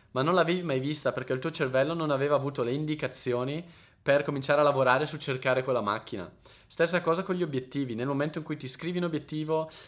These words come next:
e cominci a pensarci, cominciano ad arrivarti le idee e i modi di fare per raggiungere quella cosa. Molti non capiscono questa cosa, non la studiano,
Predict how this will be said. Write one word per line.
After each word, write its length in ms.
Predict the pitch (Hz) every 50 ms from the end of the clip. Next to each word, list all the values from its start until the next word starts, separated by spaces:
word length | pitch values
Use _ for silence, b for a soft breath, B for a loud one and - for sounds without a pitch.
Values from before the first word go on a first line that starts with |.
| B B B _
e 180 | _ 151 143
cominci 280 | 135 - 147 151 151 -
a 40 | 156
pensarci, 540 | 156 151 135 - - 135 131 135 135 - 156
cominciano 440 | - 156 151 151 156 - 165 160
ad 60 | 156 147
arrivarti 340 | 139 139 131 127 127 - 120
le 120 | 110 113
idee 500 | 117 117 120 135 143 143 135 120 120 -
e 80 | - 127
i 60 | 120
modi 280 | 117 120 135 139 151 147
di 100 | 135 131
fare 480 | 131 - 120 113 113 120 131 147 151 B B B B B
per 200 | _ - 135 135
raggiungere 460 | 135 127 131 127 123 123 131 127 123
quella 200 | - 131 120 110
cosa. 340 | - 107 95 92 90 92 - B B B B B B B B B _
Molti 760 | 127 147 170 185 190 185 185 - 196 196 190 - - - - _
non 220 | 135 135 147 156
capiscono 480 | 151 156 143 139 151 151 - - 156 143
questa 260 | 143 135 135 - 123
cosa, 280 | - 135 135 135 139
non 180 | 135 135 139 143
la 60 | 135
studiano, 640 | 131 - - 147 143 143 147 143 147 147 147 143 B